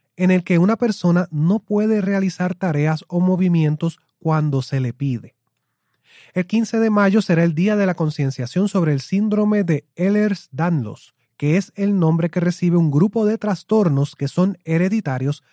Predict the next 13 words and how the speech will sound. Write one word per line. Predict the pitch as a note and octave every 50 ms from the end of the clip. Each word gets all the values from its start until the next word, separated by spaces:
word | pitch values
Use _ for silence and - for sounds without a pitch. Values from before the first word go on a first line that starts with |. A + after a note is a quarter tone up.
| _ _ _ -
y | F3+ F3
que | - G3+
se | - - A3
caracteriza | - G#3+ G#3 G#3+ - - - G#3+ G3+ G3+ F#3 - G#3 F#3+
por | _ - D#3+ D#3
articulaciones | D#3 D3 C#3 - D3 C3 D3 C#3+ C3+ C3+ - - E3+ F3 F#3+ F#3 E3+ -
extremadamente | D3+ C3 - - C3+ C3+ B2+ C#3 D3 D#3 E3+ E3+ E3+ E3+ F3 F3 - D3+
sueltas | - - - G#3+ A3 G3+ F3 - - C#3+ D3 - _ _ _ _ _ _ _ _ _ -
y | G#3+ A3+ A#3+
la | A3 G3+ F3+ _ -
piel | G3 G3+ G3 F3+ F3 F3+ E3+ - _ _
muy | B2+ C3+ D3 D#3+ E3+ F#3 G3 G3 F3+
elástica. | D#3 C#3 C#3 C#3 B2 - _ - G#2+ _ G#2 G2